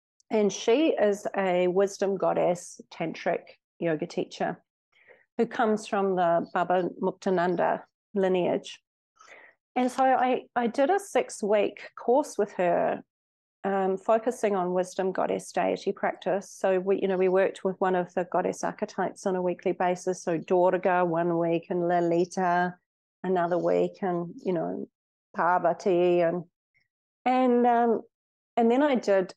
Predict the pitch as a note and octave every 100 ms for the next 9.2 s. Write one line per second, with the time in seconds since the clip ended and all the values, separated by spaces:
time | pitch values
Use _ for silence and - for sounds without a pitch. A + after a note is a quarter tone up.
0 | _ G3 F#3 F#3 F#3+ - G3+ G3+ - G#3
1 | F#3+ F#3 - A#3+ D4+ - - G#3+ G3 G3
2 | F#3+ F#3+ F#3 - F#3+ - F#3+ - - -
3 | F#3 F3+ - F#3+ G3+ F#3 F#3+ F#3+ F3+ F#3+
4 | - _ _ _ _ - _ - B3+ A#3+
5 | B3 - D4 D#4+ E4 - C4+ B3+ A#3+ A#3+
6 | A3+ G#3+ F#3+ - A#2+ - - - - -
7 | F#3+ G#3 G#3+ F3+ - F3+ F#3 F#3+ - _
8 | - F#3+ F3+ G3 G#3 G#3 D#4 G#4 C4 F3+
9 | -